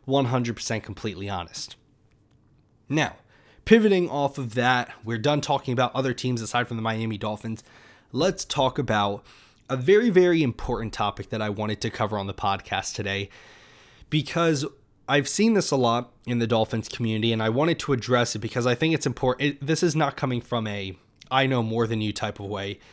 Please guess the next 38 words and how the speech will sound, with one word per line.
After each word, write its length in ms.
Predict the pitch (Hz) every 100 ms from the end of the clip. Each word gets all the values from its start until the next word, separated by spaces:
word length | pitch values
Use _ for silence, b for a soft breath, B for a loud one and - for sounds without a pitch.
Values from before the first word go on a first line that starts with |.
| B -
This 180 | 180 202
is 100 | 190
coming 240 | 165 151
from 280 | - 139 127
a, 80 | 120
"I 100 | 131
want 240 | 131 131 -
to 140 | 117
educate 480 | 120 131 127 147 135
people, 400 | - 135 135 123
and 100 | 117
I 60 | 113
want 220 | 120 123
us 120 | -
all 220 | - 123
to 340 | 120 - 117 104
be 180 | 117 123
on 140 | 110
the 80 | 104
same 260 | 117 101
page." 460 | - 107 90 - - _ _ _ _ _ _ _ - 139
I've 100 | 123
seen 180 | 233
a 60 | 220
lot 240 | 135 156
of 80 | 147
people 300 | - 127 127
in 60 | 113
the 60 |
community 640 | - 120 113 110 107 107 - b b b b b b _
talk 280 | - 151 143
about 460 | 131 123 117 101 - -
how 480 | - 147 139 135
they 180 | 131 123
want 220 | 117 123
us 140 | 123 -
to 120 | 123
get 220 | 117 123